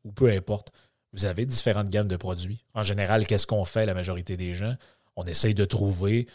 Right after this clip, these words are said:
le meilleur truc à rapport qualité-prix. Ouais, ce four-là, il a de l'air quand même bien, à un prix raisonnable. Mais si vous voulez quelque chose, si la durabilité est votre unique critère,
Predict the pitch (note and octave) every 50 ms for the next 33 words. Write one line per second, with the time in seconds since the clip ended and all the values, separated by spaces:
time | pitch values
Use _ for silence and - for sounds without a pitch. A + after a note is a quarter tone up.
0 | - - _ _ - F#2+ F#2+ G#2 G#2 G#2 G#2+ G#2 G2+ G#2+ G#2+ G#2+ G#2+ G2+ - -
1 | G2 G#2 A2 G#2+ B2 G2+ F#2+ F#2 - - G#2 G#2+ G#2 - G#2 F#2+ F#2+ F2+ - G#2
2 | F2+ - - A2 G#2 G2+ G2+ G#2+ G#2+ - F#2+ - - G#2 F#2+ - - - A#2+ G#2+
3 | G2+ G#2+ G#2 G#2+ A2 A2 G#2+ G2 G2 F2+ F#2+ G2 F#2+ F#2+ - - G2 G2 G2 F#2+
4 | F#2+ F#2+ F#2+ F#2 F2+ F2+ F2+ G2+ G2 G2 G2 G2 G2+ G2 G#2 A2 - - G2+ F#2
5 | F2+ F2+ F2+ F#2 F2+ - - G2+ G2+ G2+ G#2+ F#2+ G#2+ G2 F#2 F#2+ F#2 F#2 F#2+ F#2+
6 | G2+ F#2 - - - - - - - _ _ - - - - - - - B2 G#2+
7 | G2+ F#2+ G2 G#2+ A#2 A#2 A#2 G#2 - - - B2 B2 - - - F3+ D3+ A2+ G#2+
8 | F#2+ A2 B2 C#3 C3+ C3 A2 G2+ G2 F#2+ F#2+ F2 - B2+ C3 A#2 F2 - F2 F2
9 | G2+ F#2+ - A2+ G#2 G2 G#2+ G#2+ - - - F#2 F#2 F2 - G2 G#2+ F#2+ D#2+ -
10 | _